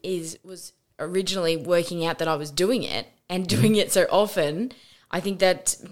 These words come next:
Speaker 1: anytime you are aware of your bad habits, whether they're physical or mental,
Speaker 2: Mm.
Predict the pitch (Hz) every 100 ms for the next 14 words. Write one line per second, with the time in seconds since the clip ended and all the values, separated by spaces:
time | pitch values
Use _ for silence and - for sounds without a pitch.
0 | - _ _ _ - 233 262 226 233 226
1 | 220 202 196 180 175 - 175 170 165 190
2 | 190 185 175 180 175 175 175 208 359 -
3 | - - _ _ _ 185 190 180 180 170
4 | - 196 190 185 196 170 165 170 180 196
5 | 175 220 277 - _ _ _ - 117 98